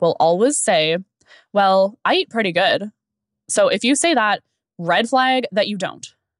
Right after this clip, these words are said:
<laughs> Because pretty sure, okay, yeah, you had a veggie stir fry.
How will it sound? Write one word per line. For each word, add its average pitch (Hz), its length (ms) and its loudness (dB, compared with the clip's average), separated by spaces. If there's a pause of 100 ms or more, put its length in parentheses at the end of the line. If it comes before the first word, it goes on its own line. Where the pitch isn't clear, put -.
(120)
<laughs> 220 60 -8 (200)
Because 208 440 0 (340)
pretty 247 160 0
sure, 240 280 2
okay, 214 180 -2
yeah, 185 160 0
you 170 100 -2
had 208 140 0
a 220 60 -2
veggie 185 280 0
stir 214 220 0
fry. 147 340 -2